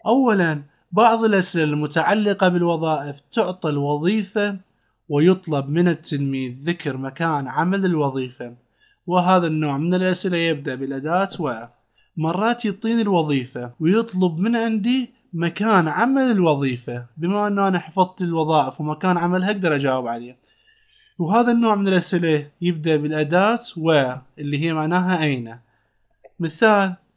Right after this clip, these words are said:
"Where does the I T programmer work?" أين يعمل ال I T programmer اللي هو المبرمج؟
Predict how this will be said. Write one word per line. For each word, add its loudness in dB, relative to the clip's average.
"Where 2
does 4
the 4
I 4
T -4
programmer -2
work?" -8
أين 0
يعمل 2
ال -2
I -20
T -16
programmer -6
اللي -8
هو -6
المبرمج؟ -4